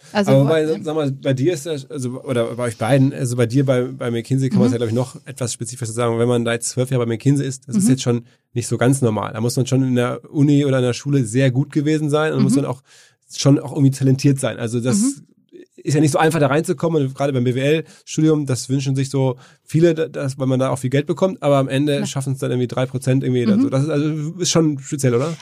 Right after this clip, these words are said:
Speaker 1: Aber nicht unbedingt fürs Gründen. Also ich glaub, die Leute, bei, die bei McKinsey landen, sind einfach total gut für das, was McKinsey macht.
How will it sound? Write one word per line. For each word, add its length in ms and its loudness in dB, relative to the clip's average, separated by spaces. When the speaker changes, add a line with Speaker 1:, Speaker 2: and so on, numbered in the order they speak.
Speaker 1:
Aber 160 0
nicht 180 0
unbedingt 320 0
fürs 180 -4
Gründen. 480 0
Also 200 0
ich 100 -2
glaub, 200 0
die 100 -4
Leute, 280 -2
bei, 180 -6
die 160 -4
bei 220 0
McKinsey 420 -2
landen, 340 2
sind 180 -2
einfach 260 -4
total 380 -2
gut 180 -6
für 80 -8
das, 200 -2
was 120 -8
McKinsey 360 0
macht. 340 -8